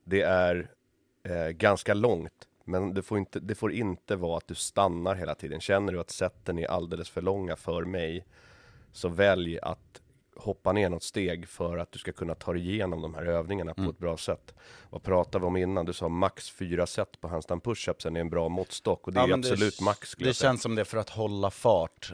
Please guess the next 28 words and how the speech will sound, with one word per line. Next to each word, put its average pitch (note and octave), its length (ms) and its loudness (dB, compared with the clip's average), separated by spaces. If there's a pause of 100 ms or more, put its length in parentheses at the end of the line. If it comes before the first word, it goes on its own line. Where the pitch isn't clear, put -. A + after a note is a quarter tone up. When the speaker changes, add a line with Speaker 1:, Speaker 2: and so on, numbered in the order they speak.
(140)
Speaker 2:
liksom, F2 400 -6
så F#2 140 -4
vill F2+ 160 0
man F2 320 -2 (300)
kicka A2 180 -2
upp, G#2 200 0 (200)
göra G2+ 280 4
en F#2+ 80 -2
sju, G2+ 180 -2
åtta F2 220 -4
stycken, E2+ 600 -4 (260)
Speaker 1:
Ja. E2+ 180 -2
Speaker 2:
komma G2+ 240 -2
ner F#2 240 -2
i, F2 160 -4
om G2+ 160 -2
man F2+ 200 0
då E2 160 -2
kör E2 280 0
trettio - 380 -6
handstand E2 300 -6
push-ups D#2+ 480 -10
varje D#2+ 160 -4
Speaker 1:
Ja. D2+ 40 -4
Speaker 2:
varv, D2+ 180 -6
så, F2 280 -6
så - 120 -10
här, - 220 -8